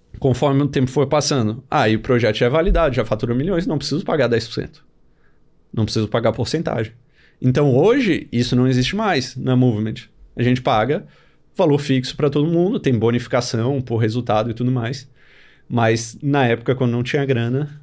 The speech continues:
eu fui dividir realmente a, a, a participação no resultado. E foi isso que fez a gente estourar. Porque eu peguei galera sênior que tinha alta capacidade de, de executar.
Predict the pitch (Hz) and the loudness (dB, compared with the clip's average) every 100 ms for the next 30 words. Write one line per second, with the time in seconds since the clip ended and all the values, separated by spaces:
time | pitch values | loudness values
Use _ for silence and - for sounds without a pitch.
0 | - 214 131 135 123 123 131 - - 123 | -16 -8 -6 -2 -2 -2 -4 -10 -4 -2
1 | 117 131 113 120 131 131 117 120 123 123 | 0 0 2 2 2 2 0 2 0 0
2 | 139 135 - 123 123 - 127 120 - 117 | -2 -2 0 -2 -2 -6 -6 -6 -4 -2
3 | 123 123 - 123 123 120 120 123 120 123 | -4 -4 -4 -2 -2 -2 -2 -2 -2 -2
4 | 131 - - - 127 135 127 123 - 127 | -6 -16 -20 -8 -2 0 0 -2 -2 0
5 | 127 127 123 - 139 117 - - 107 117 | 2 0 -2 -4 -4 -4 -6 -6 -2 0
6 | 120 120 113 117 127 131 123 131 131 - | 2 2 2 0 -2 -2 -2 -2 -6 -6
7 | 135 131 - - - 117 123 127 123 127 | -6 -6 -14 -18 -6 -2 -2 -2 -2 -4
8 | 127 120 113 120 117 120 123 123 120 117 | -2 0 0 -2 -4 -4 -4 -4 -4 -4
9 | 120 - 120 - | -6 -6 -8 -8